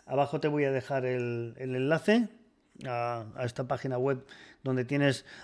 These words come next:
aquí tienes bastante información acerca del gestor, cómo funciona, qué es lo que hace, algunos vídeos interesantes y también, pues, si me quieres escribir también tienes aquí el enlace, pero el registro para el servicio técnico está aquí arriba.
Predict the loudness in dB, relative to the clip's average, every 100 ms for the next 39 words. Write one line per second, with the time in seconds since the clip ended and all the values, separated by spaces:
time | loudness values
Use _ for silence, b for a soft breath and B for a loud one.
0 | -4 0 2 4 4 2 0 0 0 -2
1 | -2 -2 -2 -2 -4 -4 -6 -6 -4 2
2 | 2 2 2 6 6 8 8 6 4 2
3 | 2 6 6 8 4 4 2 B B B
4 | 2 4 4 6 4 4 2 0 2 4
5 | 4 6 8 8 6 2 B B B -10
6 | -2 2 4 4 6 4 4 2 4 2
7 | 0 -2 -2 -2 -2 -2 0 0 2 0
8 | 0 -2 -2 0 0 4 4 4 4 4
9 | 6 8 8 6 2 2 6 6 8 8
10 | 8 4 0 0 2 4 4 4 2 2
11 | 2 2 4 2